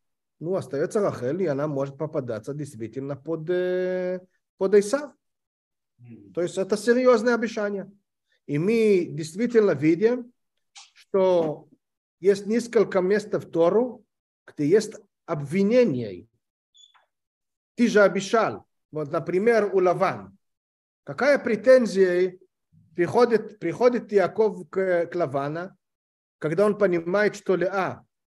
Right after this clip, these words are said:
Speaker 1: это не Рахель, и говорит: «Ты же обещал». Что, что это за претензия? Он обещал, он обманщик. И, и, и, и, и Иса-, и Лаван не отвечает ему: «Ну, обещал, ну, обещал, обманул».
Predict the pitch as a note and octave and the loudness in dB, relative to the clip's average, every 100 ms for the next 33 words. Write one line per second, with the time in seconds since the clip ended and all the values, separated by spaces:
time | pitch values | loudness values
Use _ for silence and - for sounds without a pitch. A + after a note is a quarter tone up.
0 | _ _ _ _ _ _ _ _ _ F3 | _ _ _ _ _ _ _ _ _ 0
1 | G3 G3 G#3 G3 C3+ E3 F3+ A#3 A3 _ | 2 6 6 6 4 2 2 0 -8 _
2 | E3+ F3+ G#3 G#3 A#3+ D#4 B3+ C4+ C4 A#3 | -6 0 0 0 0 2 4 2 2 -2
3 | C#4+ C#4 E3+ - _ _ _ _ _ _ | 0 0 -2 -8 _ _ _ _ _ _
4 | _ _ _ _ _ _ _ - G#3+ G#3 | _ _ _ _ _ _ _ -10 -10 -10
5 | - A3+ A#3+ A#3 B3 B3 F#3+ C3 C3 B2 | -6 -4 -2 -4 -2 0 0 0 -8 -6
6 | F#3 A3+ G3 F3 D3+ D3+ G3 A#3 G#3+ A3+ | -2 0 0 0 0 0 0 0 0 -2
7 | D3+ - - _ _ _ _ _ _ _ | -2 -6 -18 _ _ _ _ _ _ _
8 | _ _ _ _ _ _ _ _ _ _ | _ _ _ _ _ _ _ _ _ _
9 | _ F#3 F#3 F3+ F#3+ F#3+ F#3+ F3+ F3+ F#3 | _ -4 -2 -2 -2 -2 -2 -2 -4 -6
10 | - F3 E3+ D#3 - B3+ F#3 F3+ E3+ E3 | -6 0 0 0 -4 0 2 2 2 2
11 | D#3 C#4 A#3 G3+ A3 B3+ C4+ D4+ A#3+ A3+ | 0 0 2 0 -2 -4 0 0 2 -2
12 | G#3+ D4 F#4+ D4 D4 - B3+ B3+ F#3 E3 | -2 2 2 2 0 -2 -4 -4 -6 -6
13 | D#3 B2 A2+ A#2 - F#3+ A3+ F#3+ C#3+ C3 | -10 -8 -8 -8 -6 -4 0 0 0 -2
14 | B2 | -6